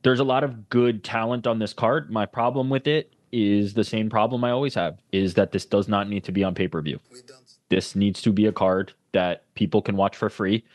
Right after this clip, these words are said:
and start to invest in these fighters and care about them, and then down the line become a pay-per-view. That's my, that's always my problem with these P F L events that are on pay-per-view, is that this product is not ready for pay-per-view yet, uh, unless you have Francis Ngannou or Jake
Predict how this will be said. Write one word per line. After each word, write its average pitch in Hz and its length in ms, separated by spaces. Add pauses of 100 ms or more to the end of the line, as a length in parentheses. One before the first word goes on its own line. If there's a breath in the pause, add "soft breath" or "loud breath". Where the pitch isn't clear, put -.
(320 loud breath)
and 95 240
start 98 280
to 113 120
invest 101 440 (120)
in 95 300
these 98 200
fighters 107 480 (380 soft breath)
and 92 300
care 107 220
about 120 220
them, 151 180 (420 soft breath)
and 98 240
then 107 160
down 110 240
the 113 60
line 123 240
become 127 240
a 127 60
pay-per-view. 104 460 (200)
That's 117 240
my, 120 220
that's 117 300
always 135 280
my 139 140
problem 123 520 (100)
with 110 180
these 110 140
P - 200
F - 100
L 107 160
events 104 320
that 98 280 (100)
are 101 160
on 95 80
pay-per-view, 92 500
is 87 180
that 85 240
this 101 120
product 101 340
is 92 80
not 92 220
ready 90 180
for 85 140
pay-per-view 82 480
yet, 82 320 (360 loud breath)
uh, 80 300 (120)
unless 95 320
you 110 60
have 107 120
Francis 110 340
Ngannou 110 340
or 107 140
Jake 107 400